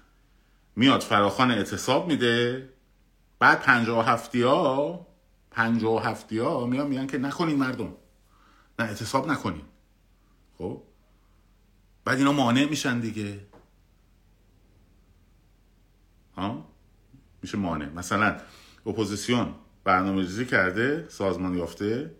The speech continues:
خب، صندوق اعتصاباتش هم سر جاش معلومه. مثلاً میگه دو روز اعتصاب نانوایان،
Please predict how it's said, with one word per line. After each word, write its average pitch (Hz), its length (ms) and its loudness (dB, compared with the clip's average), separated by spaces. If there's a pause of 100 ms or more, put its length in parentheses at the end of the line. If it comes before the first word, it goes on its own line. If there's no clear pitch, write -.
(440)
خب، 98 180 -8
صندوق 104 340 0
اعتصاباتش 101 640 -4
هم 113 80 -2
سر 98 200 -2
جاش 98 260 -6
معلومه. 120 600 -2 (1300)
مثلاً 110 380 2
میگه 127 440 0 (1120)
دو 123 160 6
روز 139 340 4
اعتصاب 110 500 0
نانوایان، 87 640 0